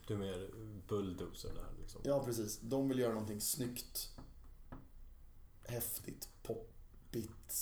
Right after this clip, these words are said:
Speaker 1: Filmmusik, eh,
Speaker 2: Ja, precis. Om,
Speaker 1: aktigt,
Speaker 2: om
Speaker 1: eller?
Speaker 2: de är mer filmmusik så är jag bara mer askan i en askkopp.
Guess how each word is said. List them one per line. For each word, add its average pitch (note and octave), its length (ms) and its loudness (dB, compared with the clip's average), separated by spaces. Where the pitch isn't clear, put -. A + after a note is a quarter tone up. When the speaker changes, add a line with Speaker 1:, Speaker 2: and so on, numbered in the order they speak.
Speaker 1:
Filmmusik, A#2 1040 2
eh, G#2+ 100 4
Speaker 2:
Ja, A2 140 -2
precis. E3 300 6
Om, C3+ 60 4
Speaker 1:
aktigt, D3+ 180 2
Speaker 2:
om D3 60 4
Speaker 1:
eller? D3 100 4
Speaker 2:
de F3 180 8
är D#3 40 4
mer B2+ 160 8
filmmusik B2 600 4
så - 100 4
är A2 40 4
jag A2 120 4
bara G#2+ 100 4
mer G#2 440 4
askan A#2 560 2
i G#2+ 60 2
en G#2+ 200 0
askkopp. - 460 0